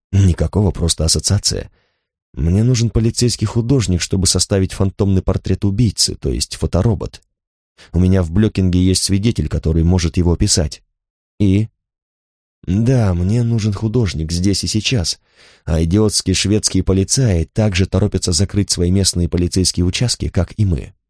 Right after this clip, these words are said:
Как я уже сказал, сегодня в семь утра я стоял перед огромным желтым зданием на улице Эрика Дальсберга в Карлсхамне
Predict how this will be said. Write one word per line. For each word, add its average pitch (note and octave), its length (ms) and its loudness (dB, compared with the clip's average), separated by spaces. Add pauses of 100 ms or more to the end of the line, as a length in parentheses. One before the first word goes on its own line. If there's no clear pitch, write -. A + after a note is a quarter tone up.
(640)
Как F#2 200 -2
я G2 160 2
уже F#2 140 0
сказал, G2 340 0
сегодня F2+ 520 -2 (280)
в - 60 -4
семь G#2 280 2
утра F#2 420 -4 (320)
я F2+ 200 2
стоял G2+ 400 0
перед G2 260 0
огромным G2+ 500 2
желтым F#2+ 360 0
зданием E2+ 440 0
на E2 120 0
улице F#2 460 0
Эрика F#2+ 460 0
Дальсберга F2+ 720 -2 (220)
в - 80 -20
Карлсхамне F#2+ 800 -2